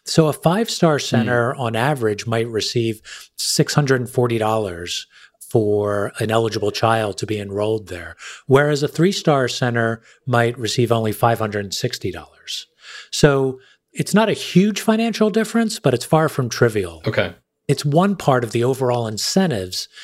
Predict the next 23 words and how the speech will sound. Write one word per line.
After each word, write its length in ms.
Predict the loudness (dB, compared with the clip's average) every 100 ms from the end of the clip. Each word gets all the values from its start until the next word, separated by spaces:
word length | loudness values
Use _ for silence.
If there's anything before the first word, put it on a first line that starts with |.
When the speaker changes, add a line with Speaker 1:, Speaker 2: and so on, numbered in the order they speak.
| -20 -12
Speaker 1:
created 680 | -2 2 2 4 2 0 0
by 200 | 0 0
the 120 | -2 -2
Speaker 2:
Right. 60 |
Speaker 1:
differences 580 | -2 0 -2 0 0 0
in 120 | -6
the 80 | -8
star 340 | -6 -6 -6
ratings. 500 | -8 -16 -20 -18 -18 -18 _
Speaker 2:
And 380 | 0 0 0 -6 _ _ -20 _ _ _ -6
so 520 | 0 2 0 -4 -12 -6
do 100 | 0
you 60 | 0
wanna 180 | 0 -2
say 180 | 2 2
a 60 |
little 220 | 2 2
bit 80 | 0
about 200 | 0 0
how 200 | 2 2
you 160 | 2 0
go 240 | 2 2
about 480 | 2 0 0 -2 -6